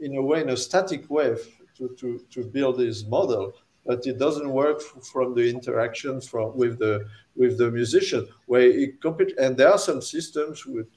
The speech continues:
who start to, to do this exactly, to learn to, to how the music, uh, a musician proceed and which music, the, the, the, the, the long, <laughs> the ground, the, the future,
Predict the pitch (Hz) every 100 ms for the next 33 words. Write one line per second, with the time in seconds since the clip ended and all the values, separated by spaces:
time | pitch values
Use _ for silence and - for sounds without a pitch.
0 | _ 120 117 - 135 147 - 123 113 -
1 | 113 110 107 147 165 113 127 156 - 113
2 | - _ _ 123 117 127 147 139 - _
3 | _ _ 123 117 120 117 117 117 117 135
4 | 143 120 117 123 127 - 127 - - -
5 | _ _ _ _ _ - 120 120 117 117
6 | 120 113 113 - 147 156 123 113 131 190
7 | - - _ 123 131 - - - - 151
8 | - 156 160 - 156 143 143 143 139 139
9 | 135 202 240 202 - - - - 175 -
10 | - - _ 135 123 151 190 147 127 120
11 | 113 120 - 190 196 170 139 113